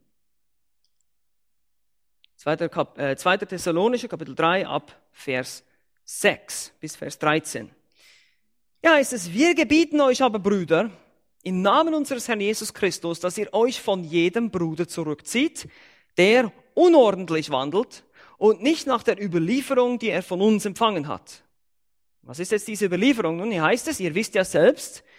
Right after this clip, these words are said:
wie ihr uns nachahmen sollt, denn wir haben nicht unordentlich unter euch gelebt. Wie definiert man jetzt unordentlich? Nun, wir haben auch nicht umsonst bei jemandem Brot gegessen, sondern mit Mühe und Anstrengungen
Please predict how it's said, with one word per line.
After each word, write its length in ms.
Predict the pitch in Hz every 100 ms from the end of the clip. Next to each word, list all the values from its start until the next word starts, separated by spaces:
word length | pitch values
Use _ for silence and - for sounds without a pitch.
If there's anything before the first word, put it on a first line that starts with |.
| _ _ _
wie 100 | 131
ihr 120 | 139
uns 160 | 156 180
nachahmen 580 | 156 156 180 202 196 208
sollt, 560 | 220 240 - - -
denn 100 | 139
wir 100 | 139
haben 360 | 147 175 180 170
nicht 320 | 254 285 - _
unordentlich 720 | 285 277 190 208 214 214 214
unter 260 | 190 185 196
euch 200 | 202 202
gelebt. 600 | 214 254 151 - - - _ _ _ _ _ _ _ _ _ _ _
Wie 100 | 147
definiert 360 | 156 151 170 160
man 120 | 160
jetzt 220 | 156 -
unordentlich? 720 | 190 202 220 220 240 294 269
Nun, 260 | 175 202 254
wir 220 | 147 127
haben 460 | 160 160 175 214 240
auch 280 | 165 165 185
nicht 240 | 180 -
umsonst 560 | 175 151 147 175 254 -
bei 120 | 165
jemandem 380 | 165 170 160 147
Brot 320 | 151 185 -
gegessen, 440 | 185 214 208 285
sondern 300 | 240 165 151
mit 140 | 147 139
Mühe 360 | 170 180 202
und 160 | 226 196
Anstrengungen 720 | 160 180 - 208 214 247 262